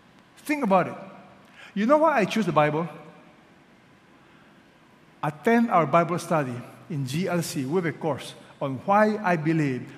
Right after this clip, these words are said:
the Bible is true. You need, all of you need to study that. Don't just believe, "Well, the Bible, the Bible says this, the Bible says that." Sure, but why do you believe the Bible? You cannot keep saying, "Ah, sabi ng Bible eh,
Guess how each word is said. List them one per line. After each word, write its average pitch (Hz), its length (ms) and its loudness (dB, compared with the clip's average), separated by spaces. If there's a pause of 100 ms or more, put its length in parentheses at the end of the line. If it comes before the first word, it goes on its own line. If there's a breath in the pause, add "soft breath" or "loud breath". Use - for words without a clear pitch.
(140 loud breath)
the 135 80 -4
Bible 175 680 0
is - 140 -10
true. 131 240 -10 (500 loud breath)
You 185 160 2
need, 208 420 4
all 226 200 6
of 165 80 0
you 160 120 0
need 170 180 0
to 151 80 -2
study 143 340 0
that. 120 180 -8 (880 soft breath)
Don't 285 240 6
just 240 240 4
believe, 180 800 2
"Well, 185 220 4
the 170 100 0
Bible, 170 460 4
the 139 280 -6
Bible 160 300 2
says 143 240 -2
this, 156 140 0
the 143 80 -4
Bible 139 320 -2
says 127 240 -8
that." 131 160 4 (160)
Sure, 285 420 4 (360)
but 165 200 -2
why 262 280 8
do 170 120 0
you 202 140 4
believe 156 340 4
the 139 80 -4
Bible? 139 300 2 (1900)
You 339 140 -2
cannot 320 220 0
keep 262 100 -2
saying, 196 320 0
"Ah, 139 60 -6
sabi 139 280 2
ng 160 120 0
Bible 156 360 2
eh, - 40 -14